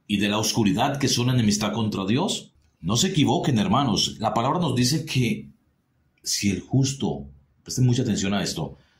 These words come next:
si el justo con dificultad se salva, ¿dónde aparecerá el impío y el pecador?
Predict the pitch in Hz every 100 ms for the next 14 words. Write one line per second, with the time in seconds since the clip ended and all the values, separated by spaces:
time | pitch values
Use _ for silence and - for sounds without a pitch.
0 | _ - 104 90 - 131 127 98 - 98
1 | 90 85 - - 82 78 104 101 - -
2 | - 127 120 151 175 - _ _ _ 98
3 | 117 139 131 139 104 92 101 98 117 -
4 | 117 104 92 80 104 107 117 104 87 98
5 | - 98 147 214